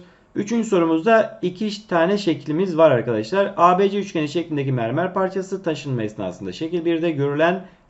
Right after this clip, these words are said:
kesik noktalardan çatlamıştır. Mermer çatlak kısmından kesilerek şekil ikideki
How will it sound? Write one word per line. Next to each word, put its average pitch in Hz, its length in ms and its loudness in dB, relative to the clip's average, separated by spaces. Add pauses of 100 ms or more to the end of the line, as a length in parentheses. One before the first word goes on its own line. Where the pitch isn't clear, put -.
kesik 135 360 -2
noktalardan 143 640 0
çatlamıştır. 110 720 -8 (360)
Mermer 170 560 0
çatlak 196 420 -2
kısmından 139 400 -2
kesilerek 160 460 -2
şekil 156 260 -6
ikideki 147 800 -8